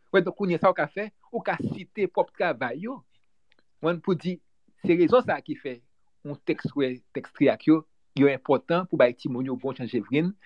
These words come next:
nan pèsonalite yo, nan jan ap grandi, nan idantite yo, paske yo menm yo fè rechèch sou sa. Ouais, donk sa se yon lòt wout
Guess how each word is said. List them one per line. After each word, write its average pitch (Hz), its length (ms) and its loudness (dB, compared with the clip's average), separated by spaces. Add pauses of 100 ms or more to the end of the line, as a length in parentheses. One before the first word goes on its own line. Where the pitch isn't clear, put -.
(120)
nan 120 120 -6
pèsonalite 123 500 0
yo, 139 320 0
nan 117 80 -6
jan 107 160 -4
ap 110 100 -10
grandi, 123 380 -4
nan 123 80 -4
idantite 123 420 -2
yo, 147 140 2
paske 110 180 -4
yo 123 80 2
menm 160 160 6
yo 131 140 0
fè 120 80 4
rechèch 120 320 4
sou - 160 -2
sa. 78 160 -10 (560)
Ouais, 160 120 6
donk 160 160 -4
sa 170 80 -2
se - 80 -2
yon 190 160 0
lòt 156 240 6
wout - 320 -2